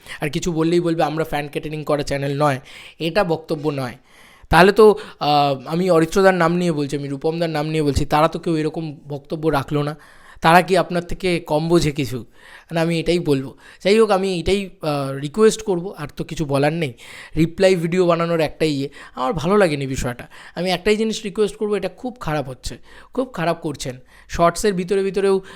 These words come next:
গিয়ে, গিয়ে, গিয়ে, গিয়ে বাংলা ছবিকে খারাপ বলা এবং এট-, এইগুলো যদি ম্যাক্সিমাম অডিয়েন্সের ভিউজ রিচে-, রিটেনশন পাচ্ছে, তার মানে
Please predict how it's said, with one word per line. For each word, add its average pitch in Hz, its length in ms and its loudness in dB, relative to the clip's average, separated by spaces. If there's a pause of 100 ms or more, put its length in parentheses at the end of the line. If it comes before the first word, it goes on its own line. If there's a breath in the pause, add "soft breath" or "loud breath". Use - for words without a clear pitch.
(300 loud breath)
গিয়ে, 185 140 6
গিয়ে, 180 200 -2
গিয়ে, 175 180 -6
গিয়ে 185 200 2 (160)
বাংলা 160 260 -2
ছবিকে 165 320 -2
খারাপ 160 260 0
বলা 147 240 0
এবং 151 260 -4
এট-, 151 120 -8
এইগুলো 160 340 -2
যদি 170 220 -6
ম্যাক্সিমাম 165 500 -6
অডিয়েন্সের 165 440 -4
ভিউজ 160 400 0
রিচে-, 160 440 0
রিটেনশন 165 540 -2
পাচ্ছে, 147 320 -4 (320 loud breath)
তার 175 120 -2
মানে 185 120 -2